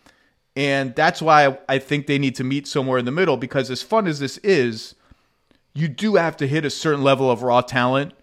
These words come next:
to really make noise in the playoffs when teams are, like, Sam Merrill is not gonna be as open in the playoffs. We see this with shooters all the time. It's not gonna be as easy. And they're gonna have to problem solve that. But we should talk about Sam Merrill, who's shooting forty-three percent on threes.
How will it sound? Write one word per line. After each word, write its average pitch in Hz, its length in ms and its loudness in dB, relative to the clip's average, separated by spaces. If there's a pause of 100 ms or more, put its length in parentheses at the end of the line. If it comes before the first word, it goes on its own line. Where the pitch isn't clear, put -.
(200)
to 156 120 0
really 139 400 2
make 131 260 2
noise 127 280 0
in 127 80 -2
the 117 80 -2
playoffs 127 480 2
when 120 140 -4
teams 131 240 -6
are, 120 180 -8 (220)
like, 156 160 2
Sam 202 340 0
Merrill 151 360 6
is 135 100 2
not 135 160 0
gonna 139 160 0
be 131 120 4
as 123 120 4
open 113 400 -2 (180)
in 135 120 -2
the 123 80 -6
playoffs. 117 360 0
We 127 80 -6
see 156 180 -4
this 135 220 -6
with 131 80 -6
shooters 131 340 -4
all 120 120 0
the 117 60 -8
time. 131 100 -2
It's 120 80 -2
not 143 80 4
gonna 147 100 -2
be 139 140 0
as 127 120 -4
easy. 131 400 -8 (520)
And 131 420 -2 (480)
they're 160 220 2
gonna 165 180 0
have 147 200 2
to 135 80 -6
problem 180 360 -2
solve 120 280 -4
that. 113 180 -2
But 151 80 -2
we 151 100 -2
should 247 220 -4
talk 160 200 4
about 127 220 0
Sam 123 240 -4
Merrill, 110 420 -6 (1120)
who's 147 140 -4
shooting 160 260 -4
forty-three 156 540 -4
percent 127 320 -6
on 117 140 -4
threes. 113 380 -12